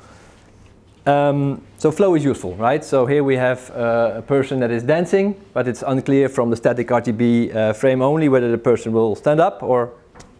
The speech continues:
uh, sit down. When we use the flow information, that gives a strong, uh, prior on where the action will go. So rather than having a two-stream, uh, network, we propose, uh, a two-in-one, uh, stream.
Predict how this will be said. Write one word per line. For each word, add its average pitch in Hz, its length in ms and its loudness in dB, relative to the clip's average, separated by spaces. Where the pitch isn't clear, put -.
uh, 107 160 -2
sit 95 180 -4
down. 78 240 -10
When 107 120 -6
we 107 80 0
use 107 120 -2
the 107 100 -6
flow 147 220 2
information, 160 640 0
that 120 160 2
gives 117 180 0
a 110 60 -4
strong, 110 520 -2
uh, 113 160 -2
prior 113 460 0
on 104 160 -4
where 107 180 0
the 95 160 -2
action 90 280 -8
will 82 80 -8
go. 82 200 -12
So - 160 2
rather 208 360 4
than - 40 0
having 180 340 2
a 170 40 2
two-stream, 208 760 2
uh, 190 160 2
network, 175 420 2
we 175 80 -2
propose, 151 800 -2
uh, 131 240 0
a 143 80 -2
two-in-one, 170 800 2
uh, 110 340 -2
stream. 87 420 -8